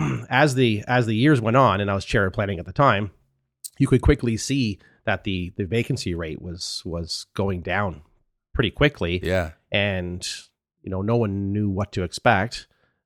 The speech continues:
Speaker 1: So the vacancy rate ended up going from a seven percent even higher. Uh, you know, in two thousand nineteen, it was, I think it was pretty much zero.
Speaker 2: Right.
Speaker 1: So all of a sudden there was this huge demand for builds.
Speaker 2: Yeah.
Speaker 1: And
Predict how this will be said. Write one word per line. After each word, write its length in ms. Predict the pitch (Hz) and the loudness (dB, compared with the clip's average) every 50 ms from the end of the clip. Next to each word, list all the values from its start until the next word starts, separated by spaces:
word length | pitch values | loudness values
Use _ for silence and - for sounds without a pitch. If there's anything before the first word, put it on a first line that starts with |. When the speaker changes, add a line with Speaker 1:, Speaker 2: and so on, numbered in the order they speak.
| _ _ | _ _
Speaker 1:
So 100 | _ - | _ -4
the 100 | 104 107 | -2 0
vacancy 360 | 92 110 120 110 - 107 95 92 | 0 0 0 0 0 -2 0 2
rate 180 | 101 101 87 | 2 2 2
ended 140 | 101 90 90 | 0 0 -2
up 60 | 87 | -4
going 220 | 90 90 87 98 95 | -4 -4 -4 -4 -4
from 160 | - 104 90 | -4 -4 -4
a 60 | 85 | -4
seven 300 | - - 98 92 104 95 | -2 -2 -2 -2 -2 -4
percent 400 | - - 82 - - 90 92 92 - _ _ - _ _ _ | -4 -4 -6 -4 -4 -4 -4 -6 -8 _ _ -20 _ _ _
even 180 | - 78 82 78 | -12 -12 -12 -12
higher. 520 | - - 117 120 104 92 80 92 107 107 - _ _ _ _ _ _ - | -4 0 2 2 2 2 0 0 -2 -4 -6 _ _ _ _ _ _ -6
Uh, 480 | 90 92 90 87 87 87 87 87 76 - | -4 -2 -2 -2 -2 -2 -2 -4 -4 -4
you 80 | 101 | -4
know, 140 | 92 87 87 | -4 -2 -4
in 80 | 87 - | -6 -4
two 160 | - 110 95 | -4 -4 -2
thousand 280 | 101 92 92 - 92 87 | 0 -2 -2 -4 -6 -8
nineteen, 380 | 85 85 82 - - 110 120 | -8 -8 -10 -6 -4 -2 -2
it 80 | 110 78 | -2 -2
was, 220 | - 95 - - | -4 -8 -10 -12
I 80 | - - | -12 -12
think 100 | - 82 | -10 -8
it 40 | 90 | -8
was 120 | 85 80 | -8 -10
pretty 200 | - - 92 92 | -10 -10 -8 -8
much 160 | 82 90 - - | -8 -8 -10 -8
zero. 340 | - - - 71 - - - _ _ _ _ _ _ _ _ _ - | -4 -2 -2 -2 -2 -4 -12 _ _ _ _ _ _ _ _ _ -6
Speaker 2:
Right. 220 | 82 90 92 - - _ - | -4 -4 -4 -6 -8 _ -4
Speaker 1:
So 160 | - 117 110 | -2 0 2
all 100 | 110 113 | 2 0
of 60 | 101 | 0
a 20 | |
sudden 160 | - - 101 90 | -2 -4 -4 -4
there 100 | 92 90 | -4 -6
was 180 | 87 87 - | -6 -6 -8
this 180 | 90 87 - - | -8 -10 -10 -10
huge 380 | - - 107 104 104 98 - | -10 -6 -4 -2 -2 -2 -4
demand 500 | - 95 80 78 87 90 98 95 95 95 | -6 -10 -8 -6 -6 -6 -4 -6 -6 -8
for 120 | - - 85 | -8 -10 -10
builds. 580 | 85 - 98 123 147 135 - - - - - _ _ _ _ _ | -6 -4 -2 -2 -2 -2 -6 -10 -12 -14 -14 _ _ _ _ _
Speaker 2:
Yeah. 260 | 92 92 92 92 85 - | -6 -4 -4 -4 -4 -4
Speaker 1:
And 500 | 98 98 95 90 87 85 87 90 - | -4 -2 -2 -2 -4 -6 -8 -10 -10